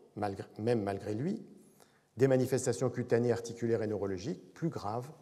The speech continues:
peuvent survenir. Tel est donc le tableau clinique sur lequel à peu près toute la communauté médicale s'accorde. Puis vient la maladie de Lyme chronique. Au cours des dernières décennies,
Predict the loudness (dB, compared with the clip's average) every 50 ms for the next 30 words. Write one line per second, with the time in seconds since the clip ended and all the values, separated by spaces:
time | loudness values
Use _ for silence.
0 | -6 -4 -2 -2 -2 -2 -4 -4 -4 -4 -8 -8 -10 -14 -18 -20 _ _ _ _
1 | _ _ _ _ _ _ _ _ _ _ _ _ _ _ _ _ _ _ -2 0
2 | 0 0 0 0 0 0 0 -2 -2 -8 -12 -16 -18 -20 -16 -16 -14 -10 -8 -8
3 | -8 -8 -8 -8 -6 -6 -4 -2 -2 -2 -2 -4 -8 -16 -18 -20 -20 -20 _ _
4 | _ -12 -4 0 2 4 4 4 4 4 4 4 4 0 -2 -4 -4 -4 -4 -6
5 | -6 -4 -6 -6 -2 0 0 0 0 0 -2 -2 -4 -6 -6 -6 -6 -6 -6 -8
6 | -12 -6 -2 -2 -2 -2 -4 -8 -8 -6 -4 -4 -4 -6 -8 -12 -16 -14 -10 -8
7 | -8 -8 -6 -8 -10 -10 -10 -16 -18 -20 _ _ _ _ _ _ _ _ _ _
8 | _ _ _ _ _ _ _ _ _ _ -20 _ -20 -20 -20 _ _ _ _ -4
9 | 0 0 2 2 2 2 2 2 0 -4 -10 -14 -18 -20 -20 -20 _ _ _ _
10 | _ _ -4 -2 2 4 4 4 4 2 2 -2 -2 -2 -2 -2 -2 -4 -6 -10
11 | -14 -18 -20 -20 -20 -16 -12 -8 -8 -8 -8 -10 -16 -20 -20 -20 _ _ _ _
12 | _ _ _ _ _ _ _ _ _ _ _ _ _ _ _ _ _ _ _ -20
13 | -20 -20 -20 -20 -14 -10 0 6 8 10 12 12 12 10 10 8 8 6 6 4
14 | 2 2 2 2 2 2 2 0 -2